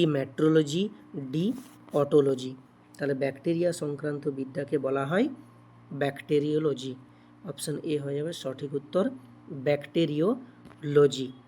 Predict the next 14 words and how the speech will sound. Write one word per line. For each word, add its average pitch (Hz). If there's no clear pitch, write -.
পরবর্তী 175
প্রশ্ন, 175
অস্টিওলজি 208
কিসের 190
সাথে 196
যুক্ত? 185
এ 175
জ্যোতির্বিদ্যা, 160
বি 170
অস্থিমজ্জা 160
বিষয়ক 165
বিদ্যা, 156
বি 165
পৃথিবী 147